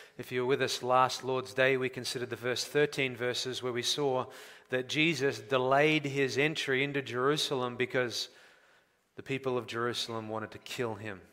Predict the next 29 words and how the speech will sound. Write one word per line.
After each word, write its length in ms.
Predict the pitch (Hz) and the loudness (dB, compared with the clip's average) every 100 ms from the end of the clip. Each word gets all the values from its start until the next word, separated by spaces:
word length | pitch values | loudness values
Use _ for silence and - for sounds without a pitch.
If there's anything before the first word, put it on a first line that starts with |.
| _ | _
Namely, 420 | 117 127 123 123 | -2 0 0 -2
the 140 | 131 117 | 0 -2
religious 440 | 113 120 110 - | -2 -4 -6 -4
leaders 460 | 123 131 139 135 110 | 0 2 2 0 -4
wanted 320 | 117 117 113 | -6 -8 -8
to 120 | - | -12
take 480 | - 127 123 120 - - - - _ _ _ _ | -6 -2 -2 -2 -14 -20 -20 -20 _ _ _ _
his 220 | 117 104 | -12 -4
life. 520 | 120 120 117 104 - - - - | 2 4 4 0 -12 -18 -14 -10
And 120 | 117 | -6
his 140 | 127 | -6
brothers 760 | 107 127 156 147 139 170 - - _ _ _ _ - | 2 10 12 10 4 2 -2 -4 _ _ _ _ 6
urged 380 | 151 175 151 | 8 8 4
him 280 | 139 131 151 | 0 0 -2
to 320 | 147 139 135 131 | -4 0 0 0
go 180 | 143 156 | 6 10
up 160 | 180 180 | 10 8
into 160 | 165 | -2
Jerusalem 720 | 127 135 151 175 - 143 135 139 | -2 2 4 2 2 2 2 -2
and 140 | 131 | -2
show 280 | - 165 180 | 4 8 8
himself 640 | 175 143 - 131 143 151 | 8 2 2 4 2 0
because 440 | 147 143 147 127 - - - - | -4 2 2 2 -6 -12 -20 -2
his 140 | 147 | -2
brothers 680 | 120 151 175 143 143 143 - - - - _ - _ | 6 10 12 10 4 2 -4 -8 -20 -20 _ -20 _
believed 680 | 135 147 175 160 170 - 143 | 4 8 10 8 4 0 -2
that 100 | 135 | -2
the 60 | |
path 580 | - 170 175 180 - | 6 10 10 8 0